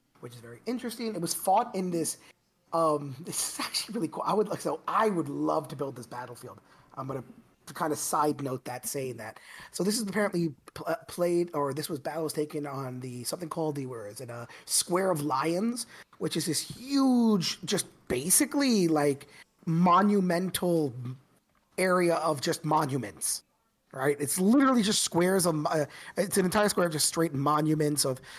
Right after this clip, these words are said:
primitive gods, the emperor, blah, blah, blah, blah. It's, like, all statues.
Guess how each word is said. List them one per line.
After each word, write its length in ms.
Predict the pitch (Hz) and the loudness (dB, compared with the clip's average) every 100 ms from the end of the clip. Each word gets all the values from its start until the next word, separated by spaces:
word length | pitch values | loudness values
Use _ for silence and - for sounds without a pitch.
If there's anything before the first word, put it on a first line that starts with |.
| - | -8
primitive 340 | - 135 160 - | -2 -2 -2 4
gods, 560 | 269 247 220 185 139 | 6 8 8 6 2
the 140 | 185 247 | 0 2
emperor, 500 | 240 226 226 185 160 | 2 2 2 2 4
blah, 200 | 190 185 | 4 4
blah, 100 | 170 | 2
blah, 120 | 156 | 2
blah. 120 | 156 | 2
It's, 120 | 151 | 2
like, 160 | 208 180 | 2 4
all 160 | 185 | 4
statues. 560 | 180 165 147 - 90 | 4 0 -2 -8 -14